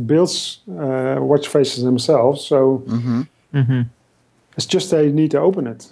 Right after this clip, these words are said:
Speaker 1: That's the only thing. But, um, yeah, we have to wait. Uh, maybe in watch O S three.
Speaker 3: Yeah.
Speaker 1: So, yeah, we never know.
Speaker 2: Have you heard any rumors, Mark, about anything that's coming up with a, a new Apple Watch out there? I, I know this is beyond the scope of our,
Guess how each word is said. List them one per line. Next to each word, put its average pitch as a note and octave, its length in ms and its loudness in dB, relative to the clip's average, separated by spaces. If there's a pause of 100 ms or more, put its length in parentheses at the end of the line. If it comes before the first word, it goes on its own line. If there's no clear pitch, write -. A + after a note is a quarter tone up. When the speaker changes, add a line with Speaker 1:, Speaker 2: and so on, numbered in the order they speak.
(120)
Speaker 1:
That's C3+ 200 -8
the C#3+ 140 0
only C3+ 200 0
thing. A#2+ 320 -4 (220)
But, A#2 240 -6
um, A#2+ 580 -2 (400)
yeah, D3+ 120 -2
we B2 160 0
have D3 120 0
to C#3 80 2
wait. D#3+ 260 2
Uh, F#3 120 0
maybe E3 340 2
in C#3+ 160 2
watch D3 220 0
O D3+ 80 2
S C#3 140 -2
three. A3+ 260 -2 (640)
Speaker 3:
Yeah. D3+ 240 -4
Speaker 1:
So, C3+ 380 0 (340)
yeah, D#3+ 160 0
we C3 120 -2
never C3 200 0
know. F3+ 340 0
Speaker 2:
Have G#2+ 160 0
you A2 120 2
heard A#2+ 160 2
any A#2+ 240 2
rumors, A2+ 460 2
Mark, A#2 280 2
about G2+ 240 0
anything G#2 680 0
that's F#2 260 -4
coming G#2 300 -2
up G2 220 0
with G2 220 -4
a, F2+ 200 0 (520)
a G2 60 -2
new A2+ 320 2
Apple G#2+ 300 0
Watch G#2 500 0
out F#2+ 240 -2
there? A2+ 260 2
I, G2+ 140 2
I G2+ 80 2
know A2+ 180 2
this G2+ 180 0
is F#2+ 100 -4
beyond G2 280 0
the F2 60 -6
scope - 340 -4
of F2 120 -4
our, F2 240 -2